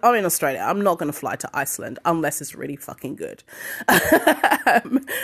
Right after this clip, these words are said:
I haven't been, but I'm, I'm not going literally to the other end of the hemisphere to go to something if, unless I think it's amazing. So anyway, scrolled through the, f-, clicked on it, scrolled through the Facebook, uh, throw, scrolled through the sales page.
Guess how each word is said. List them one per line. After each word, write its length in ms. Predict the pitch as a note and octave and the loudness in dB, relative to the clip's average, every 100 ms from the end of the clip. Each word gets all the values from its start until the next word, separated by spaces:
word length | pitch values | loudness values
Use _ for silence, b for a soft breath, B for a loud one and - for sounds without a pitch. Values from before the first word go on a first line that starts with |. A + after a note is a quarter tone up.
| B | B
I 100 | A3 | 4
haven't 240 | A3+ G3+ F#3 | 4 4 4
been, 280 | F3 C4+ - | 4 4 0
but 120 | F3 | 2
I'm, 220 | E3 F3 - - - | 4 2 -2 -16 0
I'm 200 | F3 F3+ | 2 6
not 200 | F3+ D#3+ | 4 4
going 320 | F3 E3 E3+ | 4 6 6
literally 280 | E3 - E3+ | 4 2 -4
to 120 | - | -2
the 120 | D3+ - - | -4 -2 4
other 220 | D#3 D#3 | 4 4
end 260 | - D3+ D3 | 2 -2 -4
of 100 | C#3+ | -6
the 80 | D3+ | -4
hemisphere 680 | D#3+ C#3+ - B2+ G2 F#3+ | -4 -4 -6 -6 -2 -2
to 680 | A#3+ - - D3+ D3 D3 C#3+ B B | -4 -6 -4 0 0 0 -2 B B
go 140 | - D#3 | 0 0
to 120 | C#3+ | 0
something 420 | - C3+ C3 C#3 - | -6 -6 -6 -6 -8
if, 540 | C#3 - - - - - | -10 -12 -16 -18 -12 -6
unless 280 | C#3+ C#3 | -4 -4
I 80 | C3+ | -8
think 200 | - B2 | -10 -12
it's 140 | A#2 B2 | -12 -10
amazing. 460 | C3 G#2+ - - _ _ | -10 -10 -14 -16 _ _
So 120 | G4 | 4
anyway, 320 | G4+ F#4 - - _ B B B | 6 6 2 -4 _ B B B
scrolled 340 | - - B2 D3+ | -12 -4 -4 -2
through 120 | F3+ | -4
the, 120 | F#3 | -6
f-, 200 | - - | -8 -8
clicked 260 | - C#4 - | -4 -2 -2
on 140 | A#3 | 0
it, 160 | A3 - | 0 -2
scrolled 340 | - E3 E3 | 0 0 0
through 120 | - D3 | -2 -4
the 60 | |
Facebook, 460 | - C3 C#3+ - - | -4 -6 -6 -8 -6
uh, 100 | C#3 | -6
throw, 400 | D3 E3 D3+ D3 - _ | -4 -2 0 0 -4 _
scrolled 480 | - - F#3 F3+ F3 | -10 0 2 2 -2
through 200 | E3+ D#3 | -4 -2
the 160 | C3+ - | -2 -6
sales 680 | - - - F#3 F3+ D#3+ | -8 -10 -2 2 2 2
page. 460 | - - - - | -4 -8 -8 -10